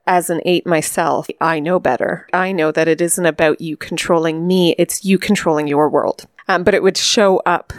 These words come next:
in a particular way. So I've, I have a cousin who's the same tri-type, and there just is, like, a, like, a really withheld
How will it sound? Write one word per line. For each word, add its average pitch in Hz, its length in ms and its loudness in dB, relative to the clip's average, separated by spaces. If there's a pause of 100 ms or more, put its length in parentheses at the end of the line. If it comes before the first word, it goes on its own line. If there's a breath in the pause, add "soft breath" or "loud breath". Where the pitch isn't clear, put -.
(100)
in 214 140 4
a 180 40 0
particular 196 840 0
way. 160 380 2
So 180 200 0
I've, 170 240 2
I 175 100 -2
have 202 120 -6
a 185 80 2
cousin 165 400 -2
who's 156 220 -4
the 160 100 -2
same 160 300 -4
tri-type, 165 500 -2
and 196 100 4
there 202 120 4
just 254 320 0
is, 208 340 4
like, 240 160 0
a, 165 300 -2 (180)
like, 220 140 -4
a 214 60 2
really 226 840 0 (140)
withheld 185 1000 0